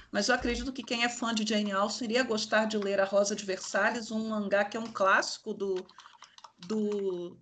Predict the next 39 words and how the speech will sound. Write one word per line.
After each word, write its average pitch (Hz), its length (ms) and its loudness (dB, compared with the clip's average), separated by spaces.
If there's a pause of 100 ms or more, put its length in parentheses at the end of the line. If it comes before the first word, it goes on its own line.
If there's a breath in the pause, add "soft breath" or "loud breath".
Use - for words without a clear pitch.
dos - 160 -4
quadrinhos 214 500 2
japoneses, 220 640 -6
que 262 120 -6
finalmente, 277 920 -4
quase 262 460 -2
depois 220 320 -10
de 233 80 -10
cinquenta 262 640 -8
anos, 240 360 -8
foi 247 120 -8
publicado 247 560 -10
no 240 60 -12
Brasil 220 400 -6
pela 202 220 -4
J 196 260 -8
B 208 140 -8
C, - 360 -6 (720 loud breath)
com 269 200 0
grande 240 360 -2
qualidade, 247 1120 -2 (400 loud breath)
e 277 280 -2
estava 311 400 0
em 339 80 -8
promoção 339 720 -4
no 233 180 -4
Amazon, 208 1080 -4
no 196 120 -8
Submarino, 208 1000 0
et 208 160 -2
cetera, 202 420 0
et 196 80 -10
cetera, 196 280 -4
et 208 60 -14
cetera, 269 260 -2
com 339 120 -6
o 330 140 -4
aniversário 214 680 0
das, 180 440 -2